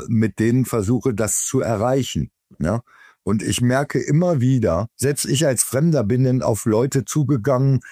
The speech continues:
hab mit ihnen versucht, eine Kommunikation aufzubauen über Gestik, Mimik und auf einmal hat's funktioniert und ich war fremd. Bei der Pflegekraft hat es nicht funktioniert. Ja, dann frage ich mich, woran liegt das?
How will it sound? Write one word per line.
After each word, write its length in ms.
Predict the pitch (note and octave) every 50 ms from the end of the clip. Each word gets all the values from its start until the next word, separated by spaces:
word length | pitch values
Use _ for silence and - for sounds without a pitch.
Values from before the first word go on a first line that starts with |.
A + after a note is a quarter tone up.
| - - _
hab 240 | - - A#2+ B2 -
mit 220 | C3 B2+ A#2 - -
ihnen 500 | - C3+ C3 C3 B2+ B2+ B2 A#2+ D#2+ -
versucht, 500 | - A#2+ A2+ F2+ A2 C#3+ C3+ - - -
eine 160 | C3 B2 A2+ G2
Kommunikation 760 | - B2 A#2+ A#2+ A#2+ G#2 - A#2 G#2 - - C3+ C#3 D3
aufzubauen 840 | D3 - C3 B2+ - - - - C3+ G#2+ G#2 A#2 A2+ A#2+ B2+ B2+ A#2+ G2+
über 400 | G#2 - - C#3+ A2 A2+ A2+ G#2
Gestik, 540 | F#2+ G#2+ B2 C3 B2 - - B2 A2 - -
Mimik 480 | A2+ B2 C#3 C#3+ C#3+ C#3 C#3 C3 -
und 160 | - B2+ C3 A#2
auf 160 | - - -
einmal 260 | A#2 B2+ C3+ C3 G#2
hat's 220 | A2+ B2+ - -
funktioniert 760 | - - C#3 C3+ G2+ - - C3 B2+ D3 F3 D3+ G2 F2 -
und 100 | D2+ G#2
ich 200 | A2+ G#2 - -
war 100 | A#2 G2+
fremd. 380 | - - - D#3 D3+ A2 - - _ _ _
Bei 160 | - A#2 A#2+ A2
der 160 | A#2+ A2+ G2+
Pflegekraft 960 | - - - - - - B2 C3 C3 C#3 C3+ - - - B2 B2 - - -
hat 200 | G#2+ A2+ G2+ -
es 160 | A#2 G#2+ - -
nicht 420 | A#2 B2 C3 B2 - - - -
funktioniert. 800 | - C3+ B2 G#2+ - - C3+ B2+ C3 D#3 F#3+ D3 D#2 C2 - - _ _ _ -
Ja, 260 | C#3 C#3 A#2+ F#2+ - -
dann 200 | - G#2 G#2+ -
frage 300 | - G#2+ A2 A#2+ A#2+ C3
ich 140 | A#2+ -
mich, 220 | - C#3 B2 - -
woran 320 | B2 A2 G#2+ A#2 A#2+ C3
liegt 320 | C#3 F3 - - _ - G2
das? 320 | D#2 C2+ - - -